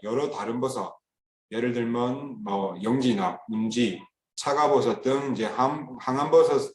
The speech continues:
항암작용을 하는 이제 다른 버섯과는 다르게 이제 간독성이 조금 많은 편으로 알려져 있습니다. 과량을 복용하는 경우에 이제 구토나 설사,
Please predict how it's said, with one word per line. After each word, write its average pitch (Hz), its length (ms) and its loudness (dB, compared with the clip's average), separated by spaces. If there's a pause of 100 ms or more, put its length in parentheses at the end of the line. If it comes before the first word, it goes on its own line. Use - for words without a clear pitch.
항암작용을 156 680 0
하는 120 220 -2
이제 104 140 -4
다른 101 240 -4
버섯과는 120 520 -2
다르게 107 580 0 (500)
이제 98 200 -4
간독성이 131 1000 2
조금 117 480 0 (240)
많은 101 300 0
편으로 123 340 0
알려져 107 320 2
있습니다. - 760 -4 (920)
과량을 156 500 6
복용하는 143 560 0
경우에 110 600 0
이제 95 200 -16
구토나 - 580 -2
설사, 131 640 2